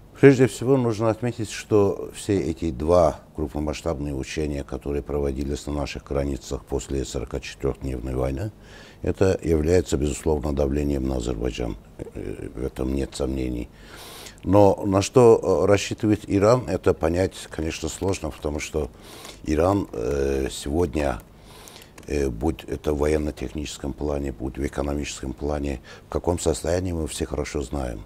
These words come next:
И, и сила и мощь Азербайджана вместе с Турцией в союзнических отношениях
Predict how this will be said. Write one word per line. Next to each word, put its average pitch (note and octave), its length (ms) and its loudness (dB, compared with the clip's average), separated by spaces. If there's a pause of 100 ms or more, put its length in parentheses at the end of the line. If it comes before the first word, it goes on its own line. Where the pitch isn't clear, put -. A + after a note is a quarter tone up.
(520)
И, D#2 440 4
и B1 600 -8
сила A2+ 640 6
и F2+ 260 2
мощь G2 680 0 (100)
Азербайджана D#2+ 800 2
вместе D2 440 -2
с - 40 -4
Турцией D2+ 640 -2 (160)
в - 60 -16
союзнических C#2 800 -4
отношениях E2 760 -6